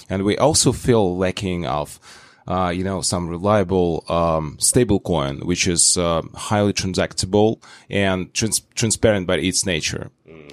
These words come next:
Speaker 1: Uh, for, for sure, uh, we, we saw some particular, particular projects rolled out to other chains, like to Ether, for instance, which has, uh, whi-, which is actually a decentralized stablecoin, and, uh, it is proven model, uh, but it, it,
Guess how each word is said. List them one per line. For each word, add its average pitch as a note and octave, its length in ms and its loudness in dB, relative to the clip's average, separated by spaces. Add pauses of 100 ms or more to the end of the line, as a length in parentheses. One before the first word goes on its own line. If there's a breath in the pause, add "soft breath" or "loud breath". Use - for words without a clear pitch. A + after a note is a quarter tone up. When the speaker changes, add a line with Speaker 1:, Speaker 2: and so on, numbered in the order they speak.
(460 loud breath)
Speaker 1:
Uh, F#2+ 520 0
for, - 180 -10
for B2 120 -4
sure, C3+ 520 2
uh, G2 300 0
we, G2 160 -6
we A2+ 100 -4
saw A2+ 420 4 (160)
some D#2+ 320 -4 (220)
particular, G2+ 540 0
particular - 480 -2
projects E2+ 680 0
rolled F2 220 0
out F2 180 2
to E2+ 260 -2
other F2+ 280 -2
chains, E2 400 -4
like - 140 -8
to D#2 180 -8
Ether, F2 340 -2
for - 160 -4
instance, D2+ 460 -2
which D2+ 160 -4
has, E2+ 480 0
uh, F2 340 -4
whi-, F2+ 140 -6
which A#2+ 180 0
is A2+ 80 0
actually F#2+ 420 0
a D#2+ 60 -4
decentralized F2+ 580 0
stablecoin, G2 560 0 (400 loud breath)
and, F#2+ 380 0
uh, F#2 580 -2
it F#2 120 -4
is F#2+ 220 0 (140)
proven G#2+ 320 2
model, F#2 460 0 (320 loud breath)
uh, G2+ 240 2
but A#2 380 0
it, A#2+ 220 -8
it, A#2+ 120 -2